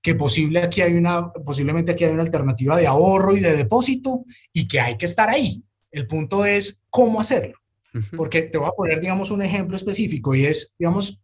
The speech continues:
Speaker 1: tú sabes que la estabilidad financiera depende en gran parte de la calidad y de la liquidez en las cuales están,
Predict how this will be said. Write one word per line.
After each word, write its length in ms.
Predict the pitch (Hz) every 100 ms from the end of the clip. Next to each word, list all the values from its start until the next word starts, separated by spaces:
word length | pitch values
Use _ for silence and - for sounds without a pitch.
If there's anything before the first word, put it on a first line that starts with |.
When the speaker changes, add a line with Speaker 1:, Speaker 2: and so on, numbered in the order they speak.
| _
Speaker 1:
tú 100 | 175
sabes 240 | 185 196 202
que 80 |
la 60 | 180
estabilidad 500 | 170 151 135 139 131
financiera 520 | 190 165 127 156 156
depende 380 | 175 156 151 143
en 80 | 175
gran 220 | 180 185
parte 440 | 190 170 170 170 - - _
de 180 | 147 156
la 140 | 139
calidad 580 | 160 143 143 143 147 147
y 120 | 165
de 80 | 170
la 100 | 151
liquidez 640 | 135 110 131 135 135 131 -
en 120 | 160
las 160 | 143
cuales 400 | - 139 131 165
están, 460 | 170 - 135 135 135